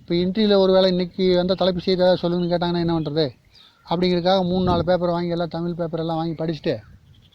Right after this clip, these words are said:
அப்புறம் இன்டர்வியூ கட்டடத்துக்குள்ள வாட்ச்மேன்கிட்ட போனோம். "இத்தனாவது ஃப்ளோ-, ஃப்ளோருக்கு போங்கன்னாங்க." அங்க போய் உட்கார்ந்தேன். அங்க போனோம்னா சர்டிஃபிகேட் வெரிஃபி-, வெரிஃபிகேஷன் பண்றதுக்கு ஒரு மூணு, நாலு டேபிள் போட்டு, ஒரு அஞ்சாறு டேபிள் கூட இருக்கும். ஏன்னா அப்போ பெரிய ரெக்ரூட்மெண்ட் அது.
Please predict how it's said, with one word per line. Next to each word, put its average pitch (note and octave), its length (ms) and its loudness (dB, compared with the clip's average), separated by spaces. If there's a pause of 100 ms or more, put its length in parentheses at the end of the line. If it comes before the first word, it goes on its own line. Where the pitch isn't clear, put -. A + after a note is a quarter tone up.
(320)
அப்புறம் E3 300 -2
இன்டர்வியூ E3+ 680 0
கட்டடத்துக்குள்ள D#3 560 -2
வாட்ச்மேன்கிட்ட D#3 340 -4
போனோம். D3+ 200 -4
"இத்தனாவது F3 300 -2
ஃப்ளோ-, D#3 420 -4
ஃப்ளோருக்கு D#3+ 300 -2
போங்கன்னாங்க." D3+ 440 -4
அங்க E3 200 -6
போய் D#3+ 180 -2
உட்கார்ந்தேன். D3 320 -4 (1500)
அங்க F#3+ 200 0
போனோம்னா F#3+ 400 2
சர்டிஃபிகேட் G#3+ 400 2
வெரிஃபி-, F#3+ 440 0
வெரிஃபிகேஷன் F#3 500 -2
பண்றதுக்கு F3 240 -2
ஒரு F3 560 4
மூணு, F3 200 -2
நாலு E3+ 200 2
டேபிள் F3 220 0
போட்டு, E3 360 -4 (580)
ஒரு E3 120 -4
அஞ்சாறு F#3 220 2
டேபிள் F#3+ 180 2
கூட F#3 160 -4
இருக்கும். D#3+ 140 -4
ஏன்னா F3 140 0
அப்போ F#3 280 2
பெரிய E3+ 280 0
ரெக்ரூட்மெண்ட் F3+ 380 -2
அது. A#2 180 -6